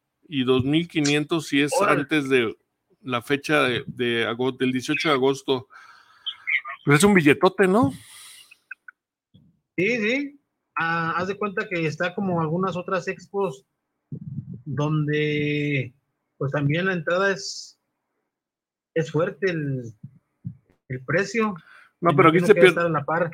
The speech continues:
Speaker 1: aquí se pierde la proporción. Y luego viene,
Speaker 2: Ah, no, sí, sí, sí.
Speaker 1: ¿te gustan los, este, el anime y,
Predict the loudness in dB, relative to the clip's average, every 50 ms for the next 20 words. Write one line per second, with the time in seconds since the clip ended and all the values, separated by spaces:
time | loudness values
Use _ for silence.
0 | -10 -16 -18 -18 -10 -8 -6 -2 -2 2 2 2 2 4 4 4 6 6 4 2
1 | 0 -2 -8 -4 -4 -6 -6 -4 -2 -2 -2 0 -2 -4 -6 -10 _ _ _ _
2 | -18 -14 -14 -14 -14 _ -8 -8 -6 -6 -8 -14 -14 _ _ _ _ _ _ _
3 | _ _ _ -20 -20 -20 _ _ _ _ 2 6 8 10 10 12 12 10 10 10
4 | 8 6 6 4 0 -2 -4 -4 -4 -2 -4 -6 -8 -6 -6 -8 -8 -10 -12 _
5 | -18 -10 0 2 2 4 4 2 0 0 2 4 6 6 6 6 6 4 4 4
6 | 6 6 6 6 4 2 2 2 0 0 -2 -4 -6 -6 -6 -8 -10 -14 _ -10
7 | -4 -2 0 0 0 0 -2 -6 -10 -20 _ _ -4 0 2 2 2 2 2 2
8 | 2 0 -2 -4 -6 -8 -12 _ _ _ _ _ _ _ _ _ -6 -2 0 2
9 | 4 4 2 2 0 0 0 0 0 0 0 -2 -2 0 0 0 0 0 -2 -6
10 | _ _